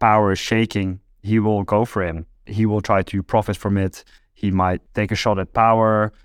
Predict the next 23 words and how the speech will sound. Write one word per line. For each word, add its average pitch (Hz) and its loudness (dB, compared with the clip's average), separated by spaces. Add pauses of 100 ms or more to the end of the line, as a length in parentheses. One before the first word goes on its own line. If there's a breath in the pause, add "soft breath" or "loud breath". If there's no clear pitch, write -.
(160)
make 104 -2
new 117 2
alliances. 98 -2 (420)
But 127 2
at 123 -4
the 127 0
same 127 2
time, 110 2 (160)
Prigozhin 104 0
has 107 0
made 101 0
a 95 -2
lot 95 0
of 90 -4
enemies 92 -2
over 87 -2
the 95 -4
years. 85 -8 (380)
He - -8
doesn't 107 2
really 107 0
have 95 0
a 98 -4